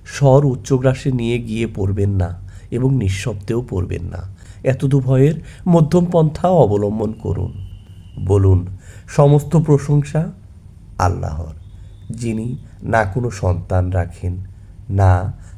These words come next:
তার সার্বভৌমত্বে কোনো শরিক আছে, এবং যিনি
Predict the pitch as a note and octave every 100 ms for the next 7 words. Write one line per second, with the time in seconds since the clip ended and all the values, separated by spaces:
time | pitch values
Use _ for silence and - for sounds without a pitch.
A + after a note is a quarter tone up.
0 | - D#3+ D#3+ D3+ D3 D#3+ D#3 D#3 D#3+ E3+
1 | E3 E3 D#3+ - - - - - - -
2 | - - - - B2+ C3 A#2 A#2 A2 B2